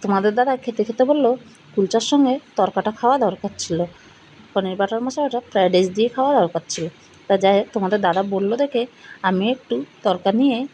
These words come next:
কুলচাটা দিয়ে টেস্ট করছিলাম। তো তরকা দিয়েই কুলচাটা বেশি ভালো লাগছিল খেতে,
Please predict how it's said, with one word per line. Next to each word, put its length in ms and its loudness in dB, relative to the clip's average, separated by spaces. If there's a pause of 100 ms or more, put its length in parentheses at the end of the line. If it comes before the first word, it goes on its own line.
(120)
কুলচাটা 360 2
দিয়ে 180 0
টেস্ট 280 -2
করছিলাম। 400 -6 (460)
তো 80 0
তরকা 380 0
দিয়েই 300 2
কুলচাটা 680 0
বেশি 280 2
ভালো 240 0
লাগছিল 440 -2
খেতে, 340 -2